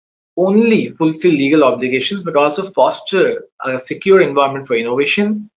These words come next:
and maintain competitive advantage and bolster their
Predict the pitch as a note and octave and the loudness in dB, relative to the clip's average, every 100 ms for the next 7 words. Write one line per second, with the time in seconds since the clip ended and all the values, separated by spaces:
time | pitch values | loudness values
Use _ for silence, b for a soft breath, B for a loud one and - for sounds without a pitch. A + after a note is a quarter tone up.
0 | _ _ - C3+ D#3+ F3 G3+ - D3+ E3 | _ _ -12 -4 -2 -2 -6 -2 -2 -2
1 | A#3+ A3+ A#3 A#3 E3 A#2+ A2 A2 - - | -4 -2 0 2 2 0 -4 -4 -14 -14
2 | - _ _ _ _ _ A#2 B2+ A#2 F3 | -14 _ _ _ _ _ -10 -8 0 2
3 | F#3+ - A3+ G#3+ G#3 D#3 D#3+ E3 E3 | 2 0 2 4 4 4 4 4 2